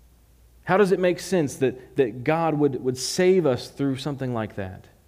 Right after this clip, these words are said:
Right? Why is it a stumbling block to the Jews? Because it was a torture instrument. In the Old Testament, it, it said, "Cursed is anyone who hangs on a tree." It's a stumbling block. It doesn't make sense. Why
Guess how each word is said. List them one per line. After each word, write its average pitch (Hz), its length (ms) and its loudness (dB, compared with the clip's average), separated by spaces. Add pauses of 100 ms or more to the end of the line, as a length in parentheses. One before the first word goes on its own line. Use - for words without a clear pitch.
(580)
Right? 143 140 0
Why 175 160 6
is 180 80 6
it 185 100 8
a 160 40 4
stumbling 175 460 2
block 135 260 2
to 135 60 -8
the 131 80 -2
Jews? 139 220 4
Because 139 200 0
it 175 40 8
was 165 100 2
a 160 40 0
torture 185 420 2
instrument. 101 420 -8 (2250)
In 165 160 4
the 180 80 6
Old 185 160 6
Testament, 190 460 2
it, 135 260 4
it 143 60 0
said, 151 220 2
"Cursed 208 360 4
is 170 100 2
anyone 170 240 4
who 156 80 4
hangs 160 220 2
on 151 60 2
a - 40 0
tree." 165 120 0
It's 160 80 -2
a 151 40 0
stumbling 196 360 2
block. 151 200 4
It - 20 0
doesn't 196 200 4
make 175 140 2
sense. 151 300 -2
Why 165 420 2